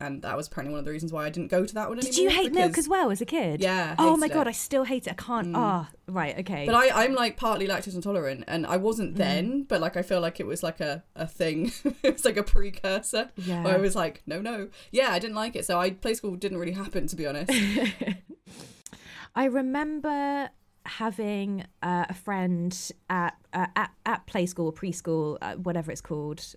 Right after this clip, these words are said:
Speaker 2: Uh, I think they called it registration back then
Speaker 1: Yeah.
Speaker 2: in the,
Speaker 1: Oh,
Speaker 2: my
Speaker 1: yeah, of
Speaker 2: catchment
Speaker 1: course,
Speaker 2: area.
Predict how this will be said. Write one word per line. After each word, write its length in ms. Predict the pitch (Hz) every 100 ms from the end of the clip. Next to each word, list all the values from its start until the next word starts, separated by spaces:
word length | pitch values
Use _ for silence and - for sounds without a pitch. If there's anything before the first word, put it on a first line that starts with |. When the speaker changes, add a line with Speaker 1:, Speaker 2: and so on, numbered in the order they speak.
| -
Speaker 2:
Uh, 360 | 170 156 151 170 175 _ -
I 60 |
think 240 | 175 226 202 -
they 180 | 175 175
called 220 | 165 170
it 100 | 160 170
registration 960 | 180 185 180 - - 165 - 254 285 294 -
back 220 | - -
then 180 | 254 277
Speaker 1:
Yeah. 220 | 185 160
Speaker 2:
in 180 | - 202
the, 80 | 196
Speaker 1:
Oh, 120 | 202
Speaker 2:
my 80 | 233
Speaker 1:
yeah, 140 | 208 240
of 40 | 220
Speaker 2:
catchment 200 | - 214
Speaker 1:
course, 120 | 196
Speaker 2:
area. 300 | 220 226 240